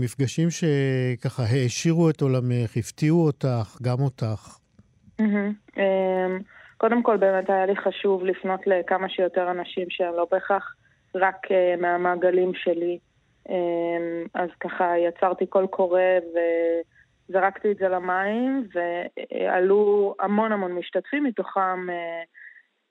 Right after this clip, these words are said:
Speaker 2: אני חושבת שבסופו של דבר בספר עצמו,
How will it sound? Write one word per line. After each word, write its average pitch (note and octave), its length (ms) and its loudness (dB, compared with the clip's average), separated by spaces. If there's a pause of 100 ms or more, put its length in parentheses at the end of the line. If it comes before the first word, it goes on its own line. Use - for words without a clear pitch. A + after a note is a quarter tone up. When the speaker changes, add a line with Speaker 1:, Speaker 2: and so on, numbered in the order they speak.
(320)
Speaker 2:
אני F#3 140 -4
חושבת - 260 -12
שבסופו F#3 680 2
של A3 160 0
דבר G3+ 400 2 (140)
בספר F#3+ 640 -2
עצמו, F#3+ 560 -6